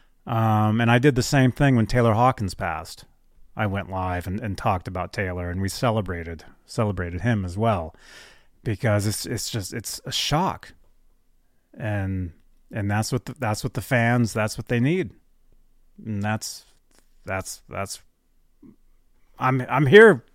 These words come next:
I'm here for you guys. That's, that's, that's why I'm here. Um,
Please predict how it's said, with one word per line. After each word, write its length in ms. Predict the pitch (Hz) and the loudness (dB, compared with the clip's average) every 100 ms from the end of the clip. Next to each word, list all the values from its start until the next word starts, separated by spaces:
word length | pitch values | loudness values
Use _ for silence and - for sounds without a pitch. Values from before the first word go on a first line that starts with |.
| - | -12
I'm 160 | - 156 | 2 4
here 180 | 151 214 | 6 6
for 240 | - 180 | 6 4
you 180 | 185 107 | 4 2
guys. 420 | 92 82 80 - - | -2 -8 -10 -14 -8
That's, 200 | 117 - | -8 -4
that's, 320 | 127 - - | -6 -6 -10
that's 240 | 117 120 | -8 -6
why 160 | 131 113 | -4 -4
I'm 100 | 98 | -4
here. 300 | 110 85 - _ - _ - _ _ _ - - _ _ _ _ _ _ _ _ _ _ _ _ 92 | -8 -10 -14 _ -20 _ -20 _ _ _ -20 -20 _ _ _ _ _ _ _ _ _ _ _ _ -16
Um, 680 | 113 95 95 90 85 85 | -12 -10 -8 -10 -12 -14